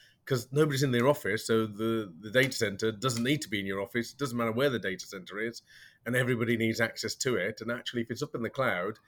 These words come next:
it's easier for your people to get access to it wherever they are in the country or the world. So that is, that thinking has accelerated. I think the other thinking is, um, most people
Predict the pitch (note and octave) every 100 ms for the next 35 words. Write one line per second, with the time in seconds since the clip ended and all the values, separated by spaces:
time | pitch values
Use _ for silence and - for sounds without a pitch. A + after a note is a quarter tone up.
0 | - _ - A#2+ - C#3+ C3+ A2 G#2 -
1 | A2+ A2 A2+ B2+ B2 G#2 - G2+ F#2+ G#2
2 | G#2 G2+ G2+ - - - F#2+ A#2+ - -
3 | _ _ A2 B2+ C#3+ C3 A#2 A2+ G#2 G2+
4 | F#2+ G2+ G2+ F#2+ G2+ G2 F#2+ F#2 D2+ -
5 | - A2 C#3+ D3 C3 A2 - _ _ -
6 | C3 - - F#3 F3+ - G#2 G#2 B2+ _
7 | _ _ - A#2+ A2+ A#2 - A2+ F#2+ E2+
8 | - E2 - _ _ _ _ - C3+ A3+
9 | A3+ F3 F#3 G3 - C3+ A2+ G2+ G#2 G#2+
10 | G#2+ - _ _ - A2+ A2 G#2+ G#2+ G#2+
11 | G2+ _ _ _ _ _ _ _ _ _
12 | - C#3 F#3 - G3+ F3+ E3 D3